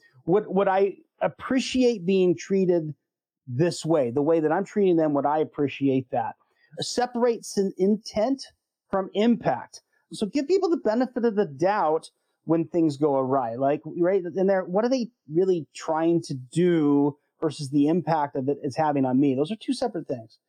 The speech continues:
And then finally, consider joint contribution rather than blaming. And as I do that, start with my role in the problem.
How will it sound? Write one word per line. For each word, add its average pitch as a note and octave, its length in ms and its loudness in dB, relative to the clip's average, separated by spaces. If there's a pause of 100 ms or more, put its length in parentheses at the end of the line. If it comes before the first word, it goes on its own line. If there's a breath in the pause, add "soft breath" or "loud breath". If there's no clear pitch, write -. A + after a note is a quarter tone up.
(200)
And F3+ 100 0
then G#3 160 0
finally, B3 460 -2
consider C4 600 -2
joint F#3+ 440 -2 (440)
contribution D#3+ 920 -2 (240)
rather F#3+ 440 0
than E3 400 2
blaming. D#3 540 -2 (360)
And E3+ 160 2
as E3+ 120 0
I E3 120 2
do C#4 300 2
that, C3+ 380 0
start A3 380 -2
with F3+ 220 0 (420)
my E3 280 -2
role B2+ 360 -8 (400)
in D3+ 120 -2
the C3 80 -2
problem. A2+ 420 -10